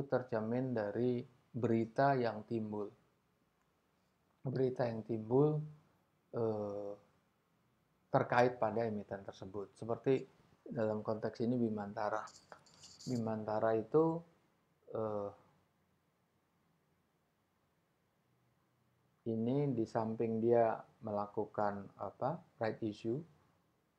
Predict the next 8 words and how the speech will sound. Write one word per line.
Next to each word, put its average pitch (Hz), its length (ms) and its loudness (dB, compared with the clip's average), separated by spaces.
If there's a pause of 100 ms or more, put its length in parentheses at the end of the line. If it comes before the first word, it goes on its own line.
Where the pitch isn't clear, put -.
(380)
umumnya 135 800 4 (400)
corporate 117 400 4
action 117 320 0
right 110 240 0
issue 113 240 -4
itu - 120 -4
akan 113 240 -4
menurunkan 104 760 -6